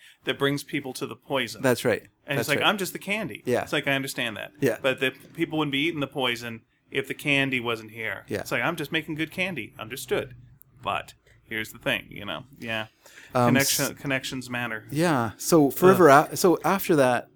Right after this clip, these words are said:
Speaker 2: one thing is he became, you know, Boy Scout to the end, true and faithful always.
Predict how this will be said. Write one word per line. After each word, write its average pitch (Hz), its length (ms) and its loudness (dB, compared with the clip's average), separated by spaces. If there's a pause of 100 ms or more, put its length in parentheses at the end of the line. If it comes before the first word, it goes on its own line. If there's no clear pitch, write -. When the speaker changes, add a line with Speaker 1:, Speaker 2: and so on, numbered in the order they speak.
(320)
Speaker 2:
one 170 280 4
thing 147 160 6
is 127 220 0
he 139 360 0 (600)
became, 135 720 4 (340)
you 175 100 0
know, 139 140 8
Boy 147 200 4
Scout 131 280 4 (120)
to 143 100 -10
the 127 120 0
end, 95 340 -6 (100)
true 131 160 -2
and 120 100 0
faithful 110 400 -2
always. 104 480 -4